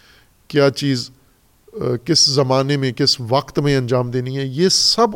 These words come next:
امور نانوشتہ، بغیر تحریر کے، غیر تحریری صورت میں، عملی صورت میں ان کے پاس موجود ہیں۔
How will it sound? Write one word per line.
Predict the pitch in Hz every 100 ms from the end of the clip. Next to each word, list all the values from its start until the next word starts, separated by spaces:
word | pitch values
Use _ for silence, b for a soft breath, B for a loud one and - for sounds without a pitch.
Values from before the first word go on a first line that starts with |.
| -
امور | 196 165 165 190 190 b b b b b 123
نانوشتہ، | 113 120 147 175 160 135 139 - - 160 113 98 - _ -
بغیر | 127 135 147 185
تحریر | 175 - 139 143 156
کے، | 123 135 120
غیر | 151 180
تحریری | - 147 123 143 139
صورت | 143 - 135 135
میں، | 127 120 104 b b b b b b _
عملی | 156 160 196 240
صورت | - 202 202 202
میں | 202
ان | 160 156
کے | 165
پاس | 123 135 -
موجود | 131 113 117 113
ہیں۔ | 117